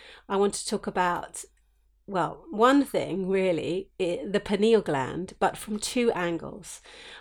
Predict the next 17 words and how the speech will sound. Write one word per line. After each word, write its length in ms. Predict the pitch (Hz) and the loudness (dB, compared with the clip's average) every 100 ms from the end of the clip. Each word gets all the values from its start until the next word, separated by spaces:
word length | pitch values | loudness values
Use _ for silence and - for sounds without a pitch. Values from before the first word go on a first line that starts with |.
| - | -2
I 60 | 185 | 2
want 180 | 208 220 | 4 2
to 60 | |
talk 200 | 240 214 | 0 -2
about 320 | 190 185 175 190 | 0 -2 -2 -6
its 180 | - | -8
role 400 | 185 196 214 247 | 0 2 4 4
in 220 | 247 190 185 | 2 2 2
our 100 | 160 | 0
bodily 640 | 170 160 190 226 254 - | -2 -2 -2 -2 -4 -10
functions 720 | - 202 196 - 226 294 311 | -4 -2 0 0 2 2 0
and 120 | 185 | -2
how 520 | 156 180 180 170 180 - | -4 -4 -4 -4 -8 -8
keeping 680 | 220 196 208 180 175 - | -8 0 2 2 0 -2
the 100 | 185 | -6
pineal 320 | 165 196 180 160 | -4 0 0 0
gland 460 | 165 160 160 156 | 0 0 0 -2